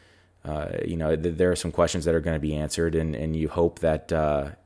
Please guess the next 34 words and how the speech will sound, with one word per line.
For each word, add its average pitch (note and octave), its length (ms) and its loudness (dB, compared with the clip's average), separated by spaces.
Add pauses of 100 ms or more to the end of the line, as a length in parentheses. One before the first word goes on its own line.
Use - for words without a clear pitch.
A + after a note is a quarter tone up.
(200)
you D#2 100 -6
know, D2+ 120 -4
you E2 160 -2
get D#2 180 -2
some D#2 140 -4
play F2 340 4
out D#2+ 80 4
of D2+ 60 0
that D2 160 -2
quarterback F2 440 2
position D#2 320 -4
that D#2 100 0
will C#2+ 120 -4
lead D#2 200 0
you D2 60 -10
to C#2+ 80 -6
believe D#2+ 460 0
that C#2+ 140 -2
you E2 100 -4
can E2+ 120 -6
consistently D#2+ 680 -4 (440)
win F#2 240 0
some E2 160 -4
football F2+ 320 4
games D#2 320 -2
and D2+ 80 -4
get D2+ 100 -4
to - 100 -14
that D2 160 0
seven D#2+ 400 2
to - 120 -2
eight E2 240 0
win, D2+ 320 -2
uh, D2 280 -4